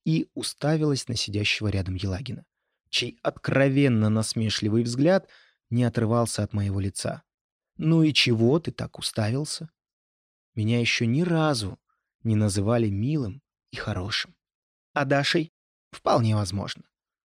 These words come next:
«Шут гороховый», закатив глаза, произнесла я и, вернув Гриму телефон, откинулась на спинку сиденья. «Долго нам еще ехать? Мы же в аэропорт?» «Минут десять», отозвался Грим.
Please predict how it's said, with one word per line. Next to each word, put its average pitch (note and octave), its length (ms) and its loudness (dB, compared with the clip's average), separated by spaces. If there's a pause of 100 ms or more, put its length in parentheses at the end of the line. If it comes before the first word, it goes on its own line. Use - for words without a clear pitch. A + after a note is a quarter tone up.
(200)
«Шут C#3 320 2
гороховый», G#2 680 -2 (560)
закатив G#2+ 440 -2
глаза, C3+ 440 2 (240)
произнесла A#2+ 640 4
я F3+ 400 6
и, G3+ 400 0
вернув B2 480 4
Гриму G#2+ 300 2
телефон, B2 500 0 (320)
откинулась C3+ 760 0
на G2+ 100 -4
спинку - 380 -6
сиденья. F#2+ 560 -2 (240)
«Долго F3+ 300 2
нам B2 160 2
еще - 260 2
ехать? G2+ 480 -2
Мы D3+ 160 0
же C#3 300 0
в C3 160 -2
аэропорт?» C#3 600 2 (520)
«Минут G3 400 2
десять», - 580 -2 (140)
отозвался A2 560 0
Грим. G2 320 0